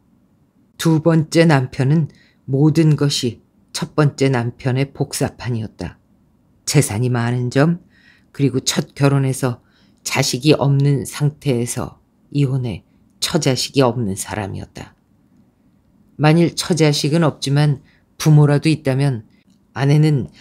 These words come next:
상속법상 남편의 부모와 공동 상속을 받았을 텐데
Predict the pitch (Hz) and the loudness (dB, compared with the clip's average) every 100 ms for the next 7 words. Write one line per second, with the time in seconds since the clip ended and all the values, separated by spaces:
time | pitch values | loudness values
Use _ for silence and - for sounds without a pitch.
0 | _ - - 185 165 - 147 - - 123 | _ -6 0 2 2 0 -6 -4 -4 -4
1 | 104 _ _ - 120 123 - 139 147 147 | -4 _ _ -4 -2 0 0 2 2 2
2 | 139 131 139 135 147 147 135 135 120 - | 0 2 0 0 2 2 2 -2 -2 -2
3 | 139 - 131 139 131 127 123 98 - 127 | -4 -2 -4 -2 -2 -2 -4 -10 -8 -6
4 | 120 131 | -4 -6